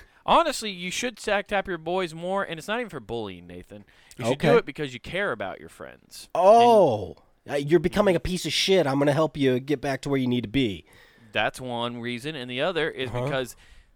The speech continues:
Speaker 1: let's be honest, most of our buddies, they're not checking their balls for ca-, testicle cancer. So, but anyway, with a sack tap, you're gonna get a little feel down there and be like, "Whoa, dude, what the fuck was that?"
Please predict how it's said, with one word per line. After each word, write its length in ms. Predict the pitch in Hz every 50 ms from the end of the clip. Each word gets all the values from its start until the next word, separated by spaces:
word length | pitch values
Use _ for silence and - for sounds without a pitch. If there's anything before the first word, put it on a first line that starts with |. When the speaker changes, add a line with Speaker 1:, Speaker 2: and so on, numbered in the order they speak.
| _ _ _ _ _ _ _
Speaker 1:
let's 160 | - 190 -
be 200 | - 151 143 127
honest, 400 | 117 107 95 90 87 - - - _ _ _ _ _ _ _
most 260 | - 240 208 170 - -
of 120 | 120 117
our 100 | 113 104
buddies, 400 | 98 95 110 110 117 131 135 127
they're 140 | - 214 226
not 160 | 190 113 95 -
checking 440 | - - - 104 - - 113 107 107
their 140 | 104 101 95
balls 340 | - 110 104 107 117 113 -
for 200 | - - 110 95 90 _ _ -
ca-, 160 | - 139 - - _ _
testicle 460 | - 131 127 123 - - 139 - 131
cancer. 500 | - - 151 147 156 156 - 190 190 185 - _ _ _ _ _ _ _
So, 120 | - 175
but 60 | 170 196 196
anyway, 140 | 196 175
with 100 | 170 165 143
a 40 | 127
sack 400 | - - 175 175 208 202 208 - -
tap, 360 | - 147 123 120 127 139 -
you're 120 | 160 156
gonna 160 | 151 160 151 143
get 140 | 147 160 147
a 40 | 131
little 300 | 127 135 160 208 220 170
feel 300 | - - 135 131 127 120
down 180 | 127 123 123
there 80 | 131 127
and 100 | 127 120
be 60 | 123
like, 120 | 120 120
"Whoa, 180 | 180 269 247 160
dude, 160 | 156 196 190
what 100 | 262 254
the 100 | - 160
fuck 280 | - - 277 233 220 -
was 160 | 196 196 185
that?" 400 | 226 254 277 269 156 107 98 -